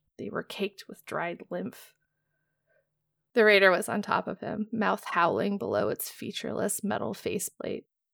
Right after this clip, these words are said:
pinning him to the ground with its larger arms while the smaller two tried to bring its rifle up for a shot.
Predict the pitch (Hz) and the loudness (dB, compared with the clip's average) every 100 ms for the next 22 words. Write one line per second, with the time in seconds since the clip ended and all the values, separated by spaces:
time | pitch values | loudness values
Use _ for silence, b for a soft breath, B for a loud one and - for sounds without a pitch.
0 | _ 226 226 220 208 208 - 175 165 175 | _ 2 2 2 -2 -4 -8 -6 0 0
1 | 196 202 - - 202 202 202 208 - 180 | 0 -4 -6 -6 -2 0 0 -2 0 0
2 | 196 208 202 202 214 208 - 190 196 214 | 2 0 0 -2 -2 -4 -2 0 0 -2
3 | - 220 196 - 190 196 208 - 107 - | -2 -4 -4 -4 -6 -6 -8 -6 -6 -6
4 | - - 208 - - - - - 208 - | -6 -2 -2 -2 -4 -4 -6 -6 -4 -2
5 | - - | -2 -2